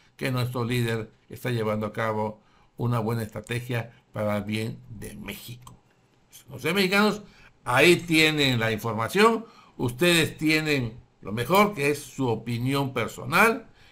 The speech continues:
y me gustaría que nos hicieran llegar todos sus comentarios, que quieran decirme, yo les voy a responder, lo que quieran. Es muy importante que haya una,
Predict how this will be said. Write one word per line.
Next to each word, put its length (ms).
y 400
me 100
gustaría 460
que 80
nos 140
hicieran 320
llegar 460
todos 260
sus 140
comentarios, 720
que 100
quieran 360
decirme, 680
yo 160
les 100
voy 140
a 80
responder, 560
lo 140
que 100
quieran. 560
Es 140
muy 160
importante 560
que 240
haya 300
una, 560